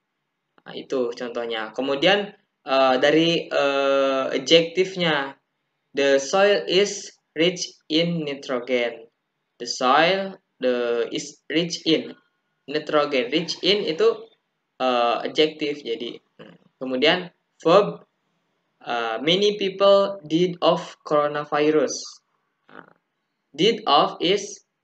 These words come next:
verb plus preposition. Nah, jadi, uh, preposisinya itu terikat dengan verb, noun, atau adjective. Nah, yang tadi telah di-, disampaikan.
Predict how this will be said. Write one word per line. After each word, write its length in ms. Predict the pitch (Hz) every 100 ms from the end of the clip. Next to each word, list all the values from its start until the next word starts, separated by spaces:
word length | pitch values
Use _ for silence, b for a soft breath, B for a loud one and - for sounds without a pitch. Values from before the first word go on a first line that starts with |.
| _ _
verb 480 | - 147 175 135 - _ _ _ -
plus 480 | 156 190 - - _ _
preposition. 880 | 147 147 160 175 170 143 127 123 123 _ _ _ _ _ _ _ _ _
Nah, 160 | - 107
jadi, 520 | 107 139 202 - - _ _ _ _ -
uh, 560 | - 135 127 127 123 120
preposisinya 880 | - 151 156 160 196 180 233 214 170
itu 280 | 139 170 165
terikat 800 | 175 151 202 - 156 143 160 - _ _ _ _ _ -
dengan 480 | 139 135 123 117 -
verb, 480 | - 147 202 - 139
noun, 280 | 139 190
atau 320 | - 147 180 151
adjective. 640 | 156 180 185 - 147 151 - - - _
Nah, 440 | _ - 52 - _ _
yang 160 | 120 127
tadi 240 | 127 151
telah 240 | 151 139 151
di-, 320 | 170 - B B _
disampaikan. 880 | 135 131 127 127 127 127 127 120 117